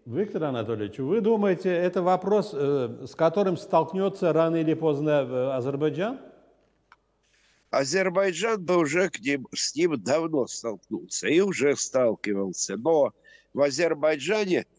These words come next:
Speaker 2: абсолютное отсутствие демократии, хоть какой-то,
Speaker 1: Ага.
Speaker 2: оно позволяет держать в кулаке всё население. Талышей, лезгинов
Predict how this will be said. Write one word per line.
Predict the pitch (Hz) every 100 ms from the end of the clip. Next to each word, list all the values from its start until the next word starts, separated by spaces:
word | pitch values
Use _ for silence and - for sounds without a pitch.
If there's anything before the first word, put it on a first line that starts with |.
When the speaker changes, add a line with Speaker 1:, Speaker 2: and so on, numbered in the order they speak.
| -
Speaker 2:
абсолютное | 147 - - 180 190 135 - 127 131
отсутствие | - 170 143 - - 110
демократии, | 104 127 127 - 202 208 - 101
хоть | - 127 -
какой-то, | 151 147 104 90 82 78 - _ - -
Speaker 1:
Ага. | 104 135
Speaker 2:
оно | 196
позволяет | 214 185 135 135 131 110 101 110 147
держать | 127 143 107 165 160
в | -
кулаке | - 139 127 113 - 175 - _ -
всё | - - 151
население. | 147 135 - 135 113 92 82 80 71 _ _ _ _ - _
Талышей, | - 143 131 - 180 196 196 160
лезгинов | 117 127 101 - 180 180 170